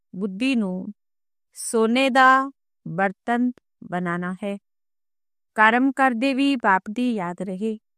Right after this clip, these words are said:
ਯਾਦ ਨਾਲ ਹੀ ਪਵਿੱਤਰਤਾ ਦੀ ਲਾਈਟ ਆਏਗੀ। ਦੂਜਾ, ਮੁਰਲੀ ਕਦੇ ਵੀ ਮਿਸ ਨਹੀਂ ਕਰਨੀ ਹੈ। ਡਰਾਮਾ ਦੇ ਰਾਜ ਨੂੰ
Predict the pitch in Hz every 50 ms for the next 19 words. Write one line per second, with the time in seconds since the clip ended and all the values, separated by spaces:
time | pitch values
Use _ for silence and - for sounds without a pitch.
0 | _ _ _ _ _ _ _ _ _ _ _ _ - 196 202 220 208 208 220 226
1 | 214 240 254 269 277 277 269 262 226 262 277 269 277 247 - 254 254 240 247 -
2 | - 240 262 247 - 269 269 269 233 277 277 269 269 262 - _ _ _ _ _
3 | _ _ _ _ _ _ - 196 202 220 220 220 233 254 233 - - - - _
4 | _ _ - _ _ - 175 180 180 175 175 180 185 208 208 202 202 - _ _
5 | _ _ _ _ _ _ - 185 - 196 185 - - 190 190 185 180 185 208 -
6 | _ _ _ _ _ _ _ _ _ _ _ _ _ _ _ - 214 226 247 233
7 | 254 262 285 285 285 262 - - 240 233 220 277 285 262 208 190 180 175 - -
8 | - _ _ _ _ _ _ _ _ _ _ _ _ _ _ _ - 208 233 277
9 | 285 254 - - - - - _ _ _ _ _ - 190 196 202 208 208 233 247
10 | 226 - 190 175 180 185 196 226 202 220 226 220 220 _ _ _ _ _ _ _
11 | _ _ _ _ _ _ _ _ _ - 170 175 214 226 220 233 240 269 285 262
12 | 294 294 262 269 262 262 262 240 269 254 262 269 277 277 269 269